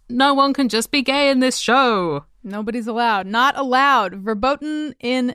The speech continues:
Speaker 2: Neptune.
Speaker 1: Isn't this also familiar? 'Cause Lucky was, like, murderously obsessed with Gia in season two.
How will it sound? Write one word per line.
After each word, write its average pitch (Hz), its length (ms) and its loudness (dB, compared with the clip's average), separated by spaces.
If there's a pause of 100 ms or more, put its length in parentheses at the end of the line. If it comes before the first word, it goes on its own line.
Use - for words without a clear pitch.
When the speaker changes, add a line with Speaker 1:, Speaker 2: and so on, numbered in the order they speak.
Speaker 2:
Neptune. 226 680 -6 (400)
Speaker 1:
Isn't 277 480 0
this 269 340 -4 (200)
also 254 420 0
familiar? 254 480 2
'Cause 214 240 -2
Lucky 247 320 0
was, 190 440 -2
like, 185 480 -2
murderously 196 680 2
obsessed 180 400 0
with 175 160 -4
Gia 175 420 0
in 180 160 2
season 202 400 2
two. 180 420 0